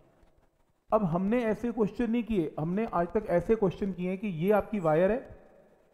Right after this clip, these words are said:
इस wire की लेंथ एल है और हम मास यहाँ लगाते हैं एम और ये length massless होती है, मास तो लेते ही नहीं। तो हम यंग्स मॉडुलस का जब formula इस wire के लिए लगाते हैं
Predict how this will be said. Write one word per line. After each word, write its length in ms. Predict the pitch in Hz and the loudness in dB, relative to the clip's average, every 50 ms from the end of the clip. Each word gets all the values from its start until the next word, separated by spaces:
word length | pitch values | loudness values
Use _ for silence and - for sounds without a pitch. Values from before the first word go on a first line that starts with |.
| _ _ - _ 214 | _ _ -10 _ 0
इस 180 | 208 - - | 0 0 2
wire 220 | 170 170 170 180 180 | 4 4 4 4 4
की 120 | - 208 | 0 -2
लेंथ 260 | 190 190 190 196 - - | -2 -2 -4 -4 -4 -2
एल 200 | 170 175 190 196 | -2 0 0 2
है 80 | 220 277 - - - - - - - _ _ _ _ _ _ - | 0 0 -2 -8 -16 -20 -20 -20 -20 _ _ _ _ _ _ 0
और 120 | 175 175 | 0 0
हम 320 | 160 131 170 202 220 214 190 | 2 2 2 2 2 2 2
मास 280 | 175 170 190 190 - - | 4 4 2 2 0 0
यहाँ 260 | 160 147 127 160 180 | 0 0 2 2 2
लगाते 340 | 190 185 190 190 185 - 196 | 4 4 4 2 2 0 -2
हैं 120 | 196 196 180 | -2 -2 0
एम 260 | 180 202 226 262 254 - - - - - - - _ _ _ _ - | 0 0 0 -2 -4 -8 -16 -20 -20 -20 -20 -20 _ _ _ _ 6
और 160 | 208 202 202 | 6 8 8
ये 120 | 214 233 226 | 8 6 4
length 640 | 214 196 196 214 233 220 - - - - - - 165 | 4 4 4 4 2 0 -2 -6 -8 -8 -8 -4 0
massless 480 | 160 165 156 - - 190 180 170 - 170 | 0 2 0 0 0 0 0 2 2 -2
होती 240 | 156 - - 143 | -4 -4 -4 -4
है, 180 | 139 127 131 - - | -4 -6 -6 -6 -6
मास 160 | 151 156 156 - | -4 -4 -2 0
तो 60 | 196 | 2
लेते 200 | 190 196 190 208 | 2 2 4 4
ही 60 | 220 226 | 4 4
नहीं। 160 | 233 254 208 - - - - - - - - _ _ _ _ _ _ _ _ _ _ _ _ - | 2 0 -2 -6 -12 -20 -20 -20 -20 -20 -20 _ _ _ _ _ _ _ _ _ _ _ _ 0
तो 60 | 175 | 4
हम 200 | 151 196 226 226 | 4 4 4 4
यंग्स 380 | 190 170 196 220 254 247 226 220 | 4 6 6 6 4 2 2 2
मॉडुलस 380 | 208 196 196 190 208 214 208 | 4 2 4 4 2 2 4
का 100 | - 220 | 2 2
जब 100 | 208 220 | 4 4
formula 380 | 214 - - 170 165 170 202 214 | 2 2 2 2 2 4 2 2
इस 200 | 202 185 190 147 | 2 0 -2 0
wire 280 | 151 147 147 156 185 208 | 2 2 4 4 4 4
के 100 | 190 208 | 2 2
लिए 100 | 208 202 | 2 2
लगाते 360 | 175 160 156 151 147 - 196 | 2 2 2 0 0 2 2
हैं 300 | 196 180 160 175 214 - | 2 2 2 0 -4 -8